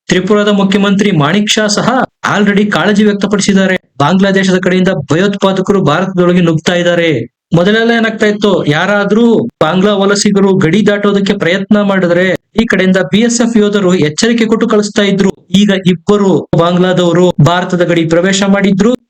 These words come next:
ಬಂದೂಕಿನಿಂದ ಸುಟ್ಟು ಬಹತ್ತರ್ ಊರಿಗೆ ಅಟ್ಟಲಾಗಿದೆ. ಸೈನಿಕರು ತಲುಪದ ಜಾಗಗಳಿಗೆ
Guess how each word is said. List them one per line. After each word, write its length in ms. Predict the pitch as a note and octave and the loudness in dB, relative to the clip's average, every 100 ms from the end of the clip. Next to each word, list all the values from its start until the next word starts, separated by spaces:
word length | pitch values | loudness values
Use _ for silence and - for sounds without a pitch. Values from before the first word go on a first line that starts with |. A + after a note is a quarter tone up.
| _ C#3+ | _ 0
ಬಂದೂಕಿನಿಂದ 720 | F#3 G3+ G#3 G3+ F#3+ F#3+ F3+ | 2 2 2 2 2 4 2
ಸುಟ್ಟು 600 | - A#3+ A#3+ G3 D3 - _ _ D3 | 0 0 0 0 -2 -4 _ _ 0
ಬಹತ್ತರ್ 580 | C#3+ E3 G3+ G3 G3 | 0 0 -2 -2 -2
ಊರಿಗೆ 380 | G3 F3+ F3+ F3+ | 2 2 2 0
ಅಟ್ಟಲಾಗಿದೆ. 1000 | F#3 D#3 D3+ F3 E3+ E3+ D#3 D3+ E3+ E3 | -2 -4 -2 -2 0 0 2 2 2 0
ಸೈನಿಕರು 640 | - E3+ G#3 G#3 G#3 G3 | 0 0 2 2 0 0
ತಲುಪದ 500 | - E3+ G3+ G#3 G3 | 0 0 0 0 0
ಜಾಗಗಳಿಗೆ 880 | F#3+ D3+ D3+ G3 G3 G3 F#3+ F#3 D#3 | 0 0 -2 -2 0 2 2 2 0